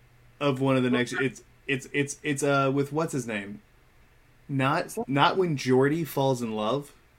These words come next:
Speaker 1: with the simulation. It's when, uh, what's his name, who eventually be, like, the, the balding dude. He's, like, a background character. He's not one of the main cast.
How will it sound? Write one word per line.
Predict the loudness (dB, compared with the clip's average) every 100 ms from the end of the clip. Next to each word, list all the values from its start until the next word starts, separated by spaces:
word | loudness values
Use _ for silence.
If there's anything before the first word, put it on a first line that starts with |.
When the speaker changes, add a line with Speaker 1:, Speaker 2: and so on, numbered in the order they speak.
| _
Speaker 1:
with | -6 -2
the | -2
simulation. | -2 -2 0 0 0 0 -2 0
It's | -2 -4 -4
when, | -2 0 0 0
uh, | 0 0 2 0 -2
what's | -4 -2 -2 -2
his | -2 0
name, | 2 2 0
who | 2 2
eventually | 2 0 0 0 0
be, | -2 -4 -8 -14 _ -20
like, | -20 -20 -20 -20 _ -20 -20 -20 _ -20 _
the, | -6 -6 0
the | 0
balding | 2 2 2 0 -2
dude. | -2 0 0
He's, | 0 2
like, | 0
a | 0
background | 0 0 2 0 2
character. | 0 0 0
He's | -2 -2
not | -6
one | -6
of | -8
the |
main | -8 -8 -10
cast. | -6 -6 -6 -10